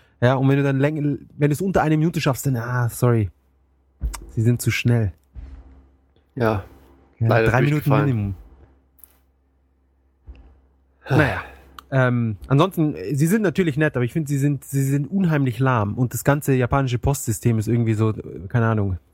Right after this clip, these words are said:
Speaker 1: äh, zwanzig oder dreißig Jahre hinter dem, äh, was es in, in, in Deutschland beispielsweise ist.
Speaker 2: <laughs>
Speaker 1: Ja, also dieses, dieses Ganze mit der Hand ausgefüllt, das ist mir ein Rätsel.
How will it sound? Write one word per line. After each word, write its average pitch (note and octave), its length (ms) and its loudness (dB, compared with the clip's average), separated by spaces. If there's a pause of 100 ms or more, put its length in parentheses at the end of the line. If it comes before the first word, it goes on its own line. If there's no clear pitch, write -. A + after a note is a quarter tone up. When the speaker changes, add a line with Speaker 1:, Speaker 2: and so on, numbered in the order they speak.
(120)
Speaker 1:
äh, A2+ 100 -2 (160)
zwanzig C#3 520 0
oder B2 100 2
dreißig B2 380 0
Jahre A#2 240 2
hinter A2+ 240 0
dem, A#2 420 -2
äh, G#2+ 300 0
was G#2 140 -2
es G#2+ 180 -8
in, G2+ 320 0
in, G2+ 140 0
in F#2+ 160 -2
Deutschland G#2+ 360 2
beispielsweise G2 580 0
ist. - 180 -4 (1120)
Speaker 2:
<laughs> - 680 -4 (1040)
Speaker 1:
Ja, F#2 180 -6
also F#2+ 260 0
dieses, G2+ 400 0
dieses G#2 340 0
Ganze A#2 240 2
mit A2+ 140 -2
der G2+ 100 2
Hand A#2+ 240 0
ausgefüllt, A#2+ 640 -2
das G#2 160 -4
ist G#2+ 120 -6
mir G2+ 180 2
ein F#2+ 160 -2
Rätsel. G2 400 -4